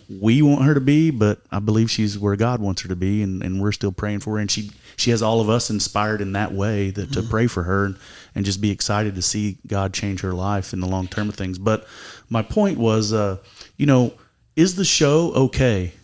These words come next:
Speaker 1: as long as we stay within some, some certain parameters to get people in the door? 'Cause honestly, I believe a lot of those churches are after a younger crowd. They're after the Masons. They're after some of our kids that are just about to leave college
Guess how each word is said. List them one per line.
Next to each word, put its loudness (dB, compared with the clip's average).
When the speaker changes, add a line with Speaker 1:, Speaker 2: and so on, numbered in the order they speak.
Speaker 1:
as 0
long 4
as 0
we 4
stay 2
within 2
some, -2
some -2
certain 0
parameters 0
to -2
get 2
people -2
in -2
the -2
door? 0
'Cause 2
honestly, 4
I 4
believe 4
a 2
lot 4
of 2
those 2
churches 2
are 0
after -2
a 2
younger 4
crowd. -6
They're 4
after 0
the 0
Masons. -2
They're 0
after 0
some 0
of 0
our 4
kids -2
that 0
are 0
just 2
about -2
to -8
leave 0
college 0